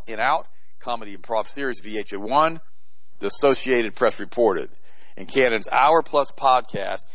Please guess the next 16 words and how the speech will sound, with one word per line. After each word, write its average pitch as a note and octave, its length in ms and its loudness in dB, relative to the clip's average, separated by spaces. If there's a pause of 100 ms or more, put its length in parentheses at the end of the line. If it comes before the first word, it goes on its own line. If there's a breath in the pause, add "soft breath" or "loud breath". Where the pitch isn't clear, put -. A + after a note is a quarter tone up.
(120)
he E3 200 -2
and G#2+ 140 -4
Griffin A2+ 480 -2
contend A#2+ 520 -2
that F#2 100 -4
the - 80 -8
black B2+ 400 2
people C3 400 -2
are G2 100 0
the F#2+ 100 -6
true D#3 380 0
Hebrews G#2+ 560 -2
and G2+ 80 -6
the G#2 100 2
Jews C3 440 0 (320 soft breath)
have A#2 240 4